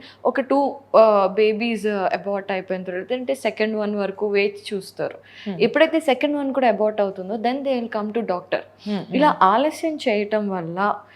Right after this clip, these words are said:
Speaker 1: మనకి ఉన్న ప్రాబ్లం పెరిగిపోయి ఇన్ఫర్టిలిటీ ఛాన్సెస్ ఎక్కువ అయ్యే, ఇది ఉందా?
Speaker 2: Hmm.
Speaker 1: రిస్క్ ఉందా?
Speaker 2: Hmm. డెఫినెట్‌గా ఉంటది. Because ఎందుకంటే see simple,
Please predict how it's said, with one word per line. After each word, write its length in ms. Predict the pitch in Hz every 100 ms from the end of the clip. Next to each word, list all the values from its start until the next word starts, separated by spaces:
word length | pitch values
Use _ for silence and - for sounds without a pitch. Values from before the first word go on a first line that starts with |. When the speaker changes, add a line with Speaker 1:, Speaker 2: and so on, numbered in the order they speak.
| - -
Speaker 1:
మనకి 480 | 220 226 226 214 - - -
ఉన్న 300 | 208 220 226
ప్రాబ్లం 560 | 254 254 190 196 208 226
పెరిగిపోయి 880 | 220 185 190 233 226 196 190 196 - - -
ఇన్ఫర్టిలిటీ 880 | 226 233 254 254 240 240 254 247 233
ఛాన్సెస్ 540 | 240 214 202 214 208
ఎక్కువ 300 | 202 - 226
అయ్యే, 420 | 208 190 175 - - 190
ఇది 260 | 208 185 202
ఉందా? 180 | 170
Speaker 2:
Hmm. 80 | 165
Speaker 1:
రిస్క్ 280 | 190 190 -
ఉందా? 240 | 175 131 - 190
Speaker 2:
Hmm. 380 | 233 269 220 190
డెఫినెట్‌గా 480 | 190 220 247 240
ఉంటది. 300 | 190 180 165
Because 340 | 156 185 220 220
ఎందుకంటే 460 | 202 214 190 185
see 200 | 269 220 214
simple, 220 | 175 165